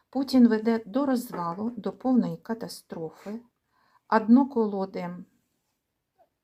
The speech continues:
вказує на закат імперії. По четвірці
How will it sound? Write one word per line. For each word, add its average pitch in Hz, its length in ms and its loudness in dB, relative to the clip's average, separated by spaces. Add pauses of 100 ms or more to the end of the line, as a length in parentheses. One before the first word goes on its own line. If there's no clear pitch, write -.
(400)
вказує 214 520 0
на 196 360 0
закат 220 580 -2
імперії. 180 840 -6 (920)
По 214 200 0
четвірці 240 840 0